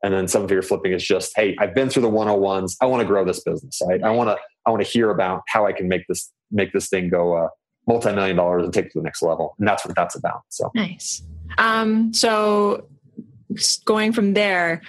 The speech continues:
Speaker 2: who are your mentors?
Speaker 1: Mm. Good questions.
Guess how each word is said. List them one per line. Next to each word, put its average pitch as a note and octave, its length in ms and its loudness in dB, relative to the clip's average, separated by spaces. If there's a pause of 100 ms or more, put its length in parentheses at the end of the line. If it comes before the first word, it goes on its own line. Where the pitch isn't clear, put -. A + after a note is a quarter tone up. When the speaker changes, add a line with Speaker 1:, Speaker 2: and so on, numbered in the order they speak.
(160)
Speaker 2:
who C#4 220 2
are G#3+ 140 2
your F#3 460 2
mentors? - 760 -2 (120)
Speaker 1:
Mm. G#2+ 460 2 (2000)
Good C3 160 2
questions. - 640 0